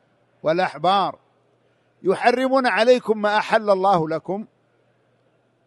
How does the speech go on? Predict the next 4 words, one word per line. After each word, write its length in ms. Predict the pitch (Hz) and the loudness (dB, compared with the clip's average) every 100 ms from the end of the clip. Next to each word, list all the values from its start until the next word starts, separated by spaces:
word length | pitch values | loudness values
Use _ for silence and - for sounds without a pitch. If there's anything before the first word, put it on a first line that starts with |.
| _ | _
فتحرمونه؟" 1120 | - 156 185 - 165 - 156 143 143 151 170 - _ _ _ | 0 2 2 -2 -8 -4 -6 -6 -6 -6 -6 -12 _ _ _
قال: 200 | 110 127 | -14 -10
"نعم". 480 | 151 165 170 151 107 _ _ _ _ _ _ _ - | -6 -4 -4 -6 -8 _ _ _ _ _ _ _ -10
قال: 200 | 160 139 | -8 -8